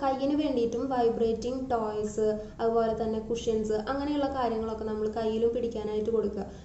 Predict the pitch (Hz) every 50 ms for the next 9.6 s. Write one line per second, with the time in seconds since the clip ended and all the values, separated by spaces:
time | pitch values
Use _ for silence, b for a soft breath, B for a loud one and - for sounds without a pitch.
0 | B - 262 240 240 240 233 233 - 262 254 254 254 254 254 254 247 247 254 247
1 | 262 269 262 240 226 208 202 214 208 202 202 208 220 233 220 226 247 254 262 247
2 | 240 220 220 220 220 226 240 240 240 233 226 240 240 269 262 240 233 226 220 214
3 | 214 220 214 254 240 208 214 214 - 196 208 - 202 190 B B B B B -
4 | 233 254 254 247 - 254 254 254 254 269 277 269 269 269 269 277 254 240 240 226
5 | 220 220 214 220 226 254 269 285 254 240 247 254 247 240 254 254 - 262 247 233
6 | 233 226 - - 233 247 254 254 240 - - 233 220 214 214 214 233 247 240 226
7 | 214 214 208 220 247 285 311 302 - - - - - 247 233 226 220 - 240 240
8 | 233 226 220 220 220 214 214 214 214 220 214 220 220 214 247 247 262 240 214 196
9 | 185 190 - 202 196 - - - - - -